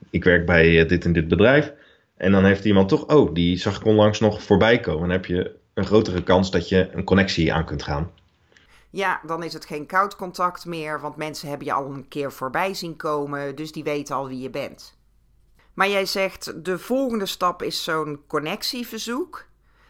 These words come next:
Speaker 2: Ga je dan eerst kijken wie jij bereikt met je advertentie en die mensen ga je dan uitnodigen?
Speaker 1: Eh, je kunt niet één op één zien wie jouw advertentie heeft gezien.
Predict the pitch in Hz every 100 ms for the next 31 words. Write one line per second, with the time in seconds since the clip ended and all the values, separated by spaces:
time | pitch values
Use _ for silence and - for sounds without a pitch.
0 | _ _ - 208 190 185 180 202 208 -
1 | 202 180 165 165 156 143 131 123 214 240
2 | 233 214 208 208 196 196 185 - 175 180
3 | 175 165 - 165 - 147 135 131 131 214
4 | 226 220 214 202 196 180 165 151 151 -
5 | 151 139 139 120 117 117 127 - _ _
6 | _ _ _ _ _ _ - 117 120 117
7 | 113 131 127 127 - - - _ _ _
8 | - 110 117 156 - - 139 143 131 135
9 | 131 113 110 123 113 107 131 113 98 -
10 | - 123 110 110 107 107 - 85 - 107
11 | 151 190 -